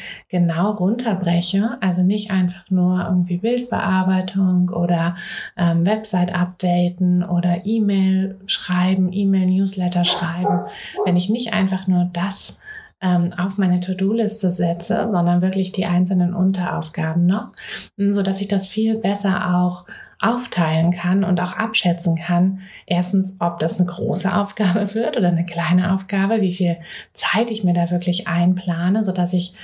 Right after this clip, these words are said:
mit den To-Dos dann auch wirklich fertig werden kann, mm,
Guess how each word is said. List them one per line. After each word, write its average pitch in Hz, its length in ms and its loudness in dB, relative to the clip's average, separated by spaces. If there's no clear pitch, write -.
mit 220 180 0
den 226 140 0
To-Dos 214 500 -2
dann 175 180 0
auch 175 180 -2
wirklich 190 540 0
fertig 208 520 0
werden 170 340 2
kann, 185 480 0
mm, 190 300 2